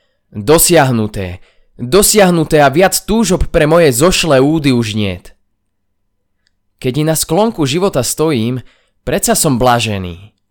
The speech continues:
Rodinu svoju postavil som z nízkeho pôvodu na trón vlády v Perugii.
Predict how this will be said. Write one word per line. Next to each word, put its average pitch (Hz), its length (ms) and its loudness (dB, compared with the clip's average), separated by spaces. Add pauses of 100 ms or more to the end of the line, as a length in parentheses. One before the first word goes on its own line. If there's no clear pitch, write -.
(680)
Rodinu 131 520 0
svoju 151 360 0
postavil 180 480 0
som 156 160 -2
z 120 160 -2
nízkeho 185 480 0
pôvodu 160 400 2
na 131 160 0
trón 147 320 0
vlády 123 400 0
v - 80 -18
Perugii. 107 640 -4